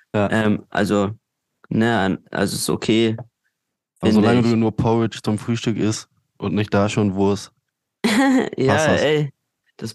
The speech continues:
Speaker 1: Die Erde
Speaker 2: passt
Speaker 1: kann es
Speaker 2: schon.
Speaker 1: verkraften.
Speaker 2: Finde ich auch, man muss es halt in Balance halten, wenn ich jetzt, ja, so, ähm, was?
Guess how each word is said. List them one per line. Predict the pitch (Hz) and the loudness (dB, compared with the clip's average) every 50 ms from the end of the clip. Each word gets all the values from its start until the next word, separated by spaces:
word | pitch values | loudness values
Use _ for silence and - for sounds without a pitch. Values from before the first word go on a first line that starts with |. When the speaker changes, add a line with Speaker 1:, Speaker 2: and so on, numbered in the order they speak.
| - - | -6 -2
Speaker 1:
Die | 143 156 | 0 0
Erde | - 113 127 123 | 2 2 2 2
Speaker 2:
passt | |
Speaker 1:
kann | 113 131 117 117 | 2 2 2 2
es | 113 117 | 2 0
Speaker 2:
schon. | |
Speaker 1:
verkraften. | - 104 - - 110 107 110 - - - 95 - _ _ _ _ _ _ _ _ _ _ _ _ _ - | -2 -4 -4 -2 -2 -2 -2 -4 -8 -14 -14 -14 _ _ _ _ _ _ _ _ _ _ _ _ _ -4
Speaker 2:
Finde | - 139 151 135 | -2 -2 0 -2
ich | 131 - - | -4 -4 -2
auch, | - 123 143 131 123 | 0 0 0 0 0
man | 127 120 123 | 0 0 2
muss | 123 135 143 | 0 0 -2
es | 143 123 | -2 -2
halt | 139 120 117 113 | 0 0 0 0
in | 117 117 | 0 0
Balance | 104 107 107 110 117 123 131 135 131 131 | 0 0 0 0 0 0 0 -2 -2 -2
halten, | 110 - - 92 | -4 -2 -2 0
wenn | 110 110 110 113 | 0 2 2 2
ich | 110 | 0
jetzt, | 127 113 113 - - - _ _ _ - - - - _ - | 0 -2 -4 -6 -14 -20 _ _ _ -20 -20 -20 -20 _ -6
ja, | - 104 101 127 135 - - - _ - | -2 -2 0 0 0 -2 -4 -8 _ -14
so, | - - 110 107 113 113 110 110 110 110 _ _ _ _ _ _ _ _ _ _ _ _ _ _ _ - - - - _ - - | -8 -4 -2 0 0 2 0 -2 -4 -6 _ _ _ _ _ _ _ _ _ _ _ _ _ _ _ -14 -14 -14 -14 _ -6 -4
ähm, | - 107 110 110 110 107 104 - - | -2 0 0 0 0 0 -2 -4 -8
was? | - - 90 110 127 127 - - - _ | -6 -4 -2 -2 -2 -4 -8 -14 -18 _